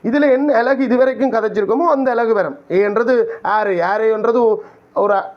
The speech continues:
ஓ, இதுவரைக்கும் நாங்கள் இதுல வந்து சென்டிமீட்டர் ஒரு அலகு பாவிச்சிருக்கோம்.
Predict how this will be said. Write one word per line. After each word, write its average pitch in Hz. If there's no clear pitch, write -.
ஓ, 175
இதுவரைக்கும் 196
நாங்கள் 208
இதுல 196
வந்து 208
சென்டிமீட்டர் 220
ஒரு 196
அலகு 196
பாவிச்சிருக்கோம். 185